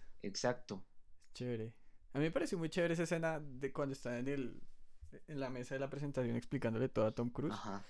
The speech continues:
Speaker 2: Porque le explica, no, a uno lo suficiente para uno entender cómo, o sea, esto es un chance de uno en cien mil millones que este piro tiene el poder y que podemos salvar a la humanidad, porque si no estaríamos jodidos, ¿no?
Speaker 1: Sí.
Speaker 2: Porque este, es como que esta entidad del Omega,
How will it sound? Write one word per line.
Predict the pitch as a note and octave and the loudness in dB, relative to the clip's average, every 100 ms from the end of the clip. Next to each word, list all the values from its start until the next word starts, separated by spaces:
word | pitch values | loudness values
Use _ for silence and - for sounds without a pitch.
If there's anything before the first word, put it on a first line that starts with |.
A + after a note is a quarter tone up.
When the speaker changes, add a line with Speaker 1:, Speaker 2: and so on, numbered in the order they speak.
| - - - | -12 -14 0
Speaker 2:
Porque | D3 C#3 D3 | 0 6 8
le | |
explica, | C#3 C#3+ C3+ D3+ | 8 4 6 6
no, | D3+ | 6
a | C3+ | 4
uno | C3 | 4
lo | D3 | 2
suficiente | C#3+ D3 D3 - B2 B2 | 2 -2 -2 2 2 2
para | C#3+ B2 | 0 2
uno | B2 | 2
entender | A#2+ B2+ A2+ A2+ | 0 0 0 0
cómo, | B2 A#2+ - - - - - - - - - - | 0 -2 -4 -12 -10 -10 -10 -12 -12 -10 -10 -2
o | |
sea, | A#2+ A#2+ | 4 4
esto | - | 4
es | C3 | 2
un | E3 D3+ | 2 4
chance | F3 F3+ G3+ G3+ G3 G3 | 8 8 10 10 12 10
de | F3 D3 | 10 10
uno | C3+ D3+ E3+ F3 | 10 8 6 4
en | E3+ E3 | 4 2
cien | D#3 - B2+ | 4 6 8
mil | C3 C#3 | 8 10
millones | E3+ E3+ F3+ F3 F3+ | 10 10 10 8 6
que | - | 4
este | - - | 2 2
piro | E3 C3+ A#2+ | 2 4 4
tiene | D3 | 4
el | D3+ | 6
poder | C#3+ B2+ C3+ | 6 4 4
y | |
que | D#3+ | 4
podemos | C#3 A#2+ C#3 | 4 4 8
salvar | D3+ A#2+ A#2+ | 8 10 10
a | |
la | C3+ | 10
humanidad, | D3 D3 B2 A2 | 8 6 6 6
porque | C3 - | 4 4
si | D3 | 2
no | B2+ | 2
estaríamos | E3 D#3+ F#3 E3+ F3 | 0 2 2 4 2
jodidos, | - - A#2 A#2+ G3 C#3 G#2 G2+ | 2 0 4 6 8 8 6 0
¿no? | A#2 - - - | -2 -2 -8 -2
Speaker 1:
Sí. | G#2 G2+ G2 | 2 2 2
Speaker 2:
Porque | C#3 C#3 | 0 2
este, | C3+ - C#3+ | 2 2 -2
es | - | -2
como | - C#3+ C3+ | 0 2 2
que | C3 | 4
esta | B2+ - C#3+ | 2 4 2
entidad | C#3+ D#3 B2 A#2 | 6 8 8 8
del | D3 D3+ | 8 8
Omega, | B2 A#2+ F#3 | 6 6 4